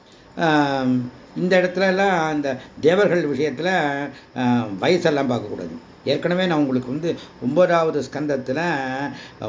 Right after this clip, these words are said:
உலகத்திலேயே மகா பெ-, அதாவது ஆ-, ஆத்துக்காரியம்,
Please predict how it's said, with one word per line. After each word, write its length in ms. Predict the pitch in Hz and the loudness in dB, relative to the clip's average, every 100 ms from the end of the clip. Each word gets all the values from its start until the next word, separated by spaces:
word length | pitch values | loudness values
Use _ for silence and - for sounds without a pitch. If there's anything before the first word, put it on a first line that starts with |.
| 107 | -2
உலகத்திலேயே 880 | 147 151 170 - 156 165 175 180 165 - - | 2 2 2 0 -2 4 4 4 -2 -12 -12
மகா 920 | 101 110 120 143 147 147 147 143 123 - - | -8 -4 -2 0 0 -2 -4 -6 -8 -12 -2
பெ-, 260 | 123 135 127 | 0 2 2
அதாவது 340 | 131 165 160 120 - 92 | 2 2 2 -2 -12 -14
ஆ-, 500 | 92 110 135 - 135 | -8 -4 -4 0 0
ஆத்துக்காரியம், 640 | 160 175 139 127 104 92 | 0 -2 0 0 -2 -8